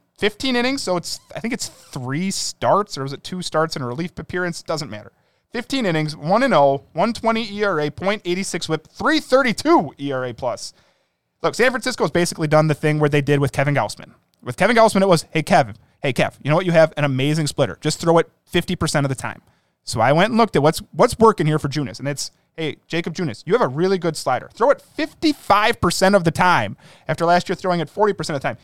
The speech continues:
He throws his fastball last year thirty-four percent of the time. He is throwing it six percent of the time.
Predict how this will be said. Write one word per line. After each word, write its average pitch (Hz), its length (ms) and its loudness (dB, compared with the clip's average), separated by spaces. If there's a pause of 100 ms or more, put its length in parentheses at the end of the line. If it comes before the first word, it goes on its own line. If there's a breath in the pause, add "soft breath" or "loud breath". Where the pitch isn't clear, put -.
(100)
He 285 200 0
throws 247 400 2
his 202 180 -4
fastball 123 520 2
last 180 220 4
year 196 260 -2
thirty-four 202 420 0
percent 180 200 -2
of 156 60 -2
the 165 60 2
time. 120 120 -2
He 220 60 -2
is 247 120 -2
throwing 226 180 2
it - 120 -4
six - 320 -2
percent 233 360 2
of 202 60 2
the 185 60 0
time. 185 360 2